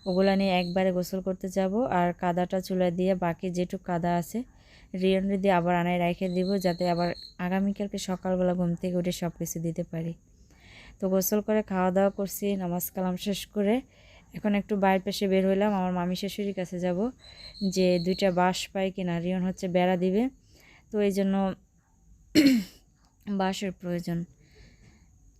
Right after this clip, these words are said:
তো এই জন্যই বের হয়েছে যে দুইটা বাঁশ যদি কারো কাছে পাই, এমনিতে না দিলেও দেখা যায়, উম, টাকা দিয়ে হলেও আনতে হবে।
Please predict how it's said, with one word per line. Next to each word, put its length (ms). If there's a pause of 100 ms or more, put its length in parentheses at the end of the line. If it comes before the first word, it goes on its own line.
(220)
তো 60
এই 160
জন্যই 300
বের 200
হয়েছে 320
যে 220
দুইটা 320
বাঁশ 300 (120)
যদি 260
কারো 260
কাছে 280
পাই, 260 (560)
এমনিতে 380
না 200
দিলেও 340
দেখা 320
যায়, 300 (640)
উম, 220 (120)
টাকা 260
দিয়ে 200
হলেও 260
আনতে 300
হবে। 280